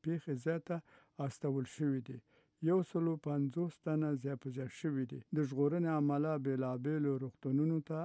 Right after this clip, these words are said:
استول شوې ده۔ د مړو او ژوندو دقیق شمیر به له روغتون نه معلوم شي۔ تقریباً له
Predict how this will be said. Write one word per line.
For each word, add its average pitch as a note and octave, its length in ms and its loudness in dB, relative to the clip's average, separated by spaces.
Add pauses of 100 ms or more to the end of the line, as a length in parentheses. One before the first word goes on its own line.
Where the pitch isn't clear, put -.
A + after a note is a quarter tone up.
(140)
استول B2+ 560 -4 (140)
شوې C3+ 220 2
ده۔ A#2 120 -10 (320)
د C3 120 0
مړو F3 360 4
او D3+ 160 0
ژوندو C#3 460 2
دقیق C#3+ 420 -4
شمیر D#3+ 340 -4
به D#3 180 -4
له C#3+ 120 0
روغتون C3+ 420 -2
نه F3 220 0 (380)
معلوم C3+ 380 2
شي۔ C#3 160 -4
تقریباً E3+ 720 -2 (160)
له C#3+ 460 -2